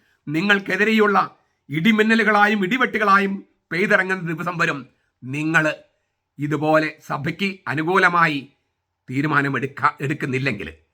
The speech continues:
കർത്താവിന് അനുകൂലമായി, മാർപ്പാപ്പയ്ക്ക് അനുകൂലമായി തീരുമാനം എടുക്കുന്നില്ലെങ്കിൽ, ഈ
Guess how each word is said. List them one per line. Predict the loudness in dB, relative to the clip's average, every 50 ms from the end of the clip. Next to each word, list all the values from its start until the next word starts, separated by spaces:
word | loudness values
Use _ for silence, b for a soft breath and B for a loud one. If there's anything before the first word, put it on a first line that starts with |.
| _ _ _ _ _ _ _ _ _ _ _ _ _ _ _ _ -4
കർത്താവിന് | -4 2 4 6 6 6 6 6 4 4
അനുകൂലമായി, | 2 2 2 2 2 2 2 0 0 -2 -2 2
മാർപ്പാപ്പയ്ക്ക് | 2 2 2 4 2 2 2 2 2 0 0 0 -2 -2
അനുകൂലമായി | -2 2 2 2 2 2 2 0 0
തീരുമാനം | 0 2 2 2 2 2 0
എടുക്കുന്നില്ലെങ്കിൽ, | -2 -2 -2 -2 -2 -2 0 0 0 2 2 2 2 0 -2 -6 -12 _ _ _ _ _ _ _ -6
ഈ | -6